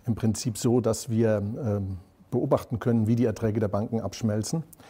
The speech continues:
Und, äh, auch wenn einige Bankengruppen und einige große Institute es schaffen, mit interessanter Bilanzkosmetik den Ertragsverfall,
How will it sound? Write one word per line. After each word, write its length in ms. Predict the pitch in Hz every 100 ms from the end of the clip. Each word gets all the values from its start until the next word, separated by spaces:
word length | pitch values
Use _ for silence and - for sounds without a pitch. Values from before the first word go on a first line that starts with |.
| - - - - -
Und, 380 | 117 107 101 113
äh, 200 | 107 107
auch 260 | 113 117
wenn 240 | 117 117 117
einige 560 | 110 123 120 117 110 -
Bankengruppen 720 | 117 120 135 - 131 127 117
und 240 | 113 110 -
einige 320 | 117 117 110
große 260 | 127 117
Institute 500 | 120 - 110 127 117 120
es 120 | 120
schaffen, 300 | 123 110 123
mit 220 | 107 -
interessanter 480 | 160 113 101 113 117
Bilanzkosmetik 1000 | 110 104 127 - 120 117 120 117 110 -
den 140 | 117
Ertragsverfall, 840 | 107 - 110 - 127 - 117 117